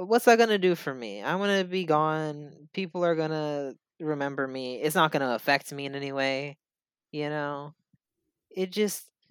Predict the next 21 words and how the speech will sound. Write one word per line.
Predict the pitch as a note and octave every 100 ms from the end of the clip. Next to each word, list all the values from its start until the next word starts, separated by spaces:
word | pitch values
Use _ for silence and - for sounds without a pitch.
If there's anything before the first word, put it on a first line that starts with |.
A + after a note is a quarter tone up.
| -
being | C4+ D4+
remembered | D4 B3+ A#3+
is |
always | G#3+ G3+
one | F#3+
of |
those | F#3 E3
things | F3 E3 D3+
that's | C#3
never | D#3 D3
really | D3 B2+
appealed | A2 - C4 -
to | -
me, | - - -
'cause | -
I'm | D3
like, | D3 B2 A2+ - - _ _ _ -
"How | G3+
does | G3
that | F3 A#2+
help | A#2+ - C#3 -